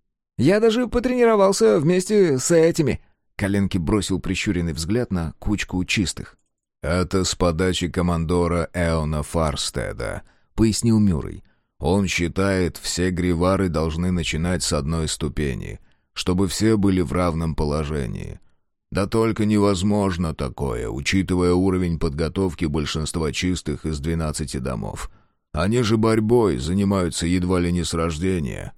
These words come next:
Коленки кивнул. "Да, соперники у нас серьезные". Сидевший на каменном полу вентуриец вытянул ноги и огляделся.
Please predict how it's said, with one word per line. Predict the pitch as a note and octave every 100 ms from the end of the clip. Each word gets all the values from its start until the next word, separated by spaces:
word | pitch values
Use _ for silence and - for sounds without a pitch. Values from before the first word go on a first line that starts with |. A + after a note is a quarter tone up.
| _ _ _ _ _ -
Коленки | G2 F#2+ F#2+ G2+
кивнул. | - G2 F2 B1 G2 - _
"Да, | G2+ E3 F3 - - - _
соперники | - D#3+ D#3 D#3+ D#3 D#3 E3+
у | E3
нас | D3
серьезные". | - F#3+ D#3+ E3 C#3 B2+ - - _ _ _ _ _ -
Сидевший | - C3+ F3 E3+ - B2
на | A#2+
каменном | D#3+ D3 B2 A2
полу | A#2+ C3 B2+
вентуриец | G#2+ G#2+ C3 E3+ G3 E3 - - _
вытянул | G#2+ E3 C3 G#2 G2+
ноги | B2+ F3+ E3+
и | F3
огляделся. | D#3+ D3 C#3+ G#2 C#2+ - -